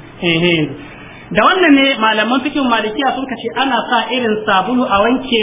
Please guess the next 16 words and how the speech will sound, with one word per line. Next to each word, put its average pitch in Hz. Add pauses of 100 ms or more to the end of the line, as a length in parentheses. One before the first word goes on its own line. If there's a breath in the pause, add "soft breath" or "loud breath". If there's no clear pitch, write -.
wanda 233
bai 196
da 165
kamshi. 147 (500)
Kamar 190
mutane 220
malaman 214
mu 240
nan 247
gida 262
su 247
suka 247
ce 226
ana 240
sa 240 (680)
a 208